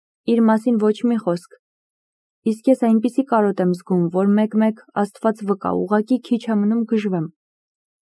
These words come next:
Դե, ասենք, ոչ թե նրան եմ կարոտում, այլ այնպես, ըստ սովորության։ Հիշում եմ, ինչպես նա մեկնեց։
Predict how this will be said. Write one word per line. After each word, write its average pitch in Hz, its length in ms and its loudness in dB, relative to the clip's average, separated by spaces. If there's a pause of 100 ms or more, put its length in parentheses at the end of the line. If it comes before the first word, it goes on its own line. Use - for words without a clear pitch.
(360)
Դե, 220 140 2 (100)
ասենք, 240 540 0
ոչ 262 240 4
թե 247 140 0
նրան 214 340 4
եմ 269 120 4
կարոտում, 180 680 0
այլ 240 260 2
այնպես, 254 480 2
ըստ - 300 -8
սովորության։ 226 640 0 (1400)
Հիշում 254 360 4
եմ, 185 180 2
ինչպես 190 380 -2
նա 202 160 2
մեկնեց։ 185 480 -2